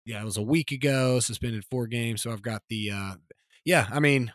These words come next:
what a terrible start to the season. We're gonna kinda talk a little bit about, uh,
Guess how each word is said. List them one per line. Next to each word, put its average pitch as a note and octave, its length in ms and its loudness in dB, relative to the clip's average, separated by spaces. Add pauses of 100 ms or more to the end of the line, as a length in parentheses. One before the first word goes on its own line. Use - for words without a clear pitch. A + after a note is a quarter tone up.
(120)
what D#3 180 0
a D#3 80 2
terrible C#3 460 2
start A2 280 0
to G2+ 60 -18
the G2+ 80 -4
season. G2+ 380 -2
We're A#2 80 -4
gonna C3 160 0
kinda A#2+ 200 -2
talk B2 280 0
a - 40 -4
little A2+ 200 -2
bit A2+ 140 -6
about, A2 360 -8 (100)
uh, G#2+ 360 -4